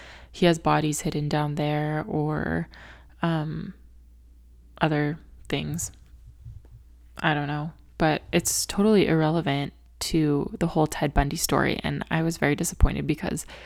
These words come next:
I thought that that was cool, and it's actually nothing. He did not hide there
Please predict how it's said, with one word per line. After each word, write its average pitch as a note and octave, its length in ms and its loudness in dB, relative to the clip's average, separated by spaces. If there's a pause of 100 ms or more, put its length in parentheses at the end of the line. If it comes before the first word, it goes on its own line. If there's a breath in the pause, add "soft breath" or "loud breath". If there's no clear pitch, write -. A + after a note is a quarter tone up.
(400 loud breath)
I E3+ 120 6
thought D#3 260 4
that - 120 -8
that D3 120 0
was - 160 -4
cool, - 480 -6 (580)
and D3 260 -4
it's - 300 -8
actually D3 340 -6
nothing. E3 400 -8 (1080 loud breath)
He E3+ 200 8
did E3 200 4
not C#3+ 400 2
hide C#3+ 300 0
there - 360 -4